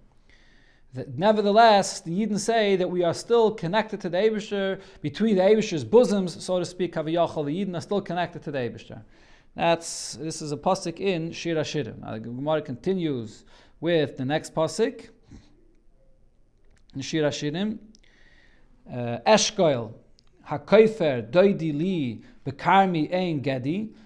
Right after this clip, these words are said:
What is the pshat in this pasuk? So the beginning of the pasuk, it says, Eshkoil means Misha Hakoil Shaloi, the one that everything belongs to him, referring to the Eibishter. Hakofer means Mechaperli, the Eibishter atones for me.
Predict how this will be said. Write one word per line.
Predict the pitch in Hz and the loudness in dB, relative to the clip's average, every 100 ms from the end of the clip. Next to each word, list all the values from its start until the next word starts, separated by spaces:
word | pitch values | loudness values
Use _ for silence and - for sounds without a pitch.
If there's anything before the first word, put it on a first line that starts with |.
| _ | _
What | 127 165 | -4 0
is | 139 | 0
the | 123 | -4
pshat | - 160 | -2 0
in | 120 | 0
this | 113 165 | -6 -6
pasuk? | - 170 160 220 226 - - - - _ | -2 -2 0 -4 -4 -12 -20 -20 -20 _
So | - 147 139 | -4 -2 0
the | |
beginning | 123 131 220 226 | -2 2 4 4
of | |
the | 175 | 2
pasuk, | - 127 113 | 0 -4 -6
it | 113 | -8
says, | 135 110 - | -8 -6 -2
Eshkoil | 196 - - 123 107 110 - | -2 -2 -4 -4 -6 -12 -10
means | 143 190 165 117 | -4 -2 -2 -4
Misha | 135 196 220 - 185 | -2 0 0 0 0
Hakoil | 160 - 208 214 | -2 0 2 2
Shaloi, | 196 180 185 175 113 - - - _ | 0 0 2 2 -2 -10 -20 -20 _
the | 151 | -4
one | 151 214 214 | 4 4 4
that | 170 | 0
everything | 196 214 202 | 0 0 -2
belongs | 175 180 190 185 | -4 -2 -2 -4
to | - | -4
him, | 160 170 | -2 -2
referring | 120 120 175 180 | -4 -2 0 0
to | 175 | -2
the | 156 | 0
Eibishter. | 170 165 139 - 101 98 - _ - 113 | 0 -2 -6 -10 -14 -16 -20 _ -20 -10
Hakofer | 123 - 214 240 220 190 | -10 4 6 8 4 0
means | 185 220 233 - - | 0 -2 -2 -6 -8
Mechaperli, | 165 - 208 226 220 165 117 107 120 | -8 -4 2 2 2 -4 -4 -10 -6
the | 151 | 2
Eibishter | 220 208 - 208 202 196 - - _ _ | 4 2 -2 -4 -4 -6 -12 -20 _ _
atones | 147 - 208 247 214 - | -10 6 6 8 2 -4
for | 127 | -8
me. | 107 101 | -8 -10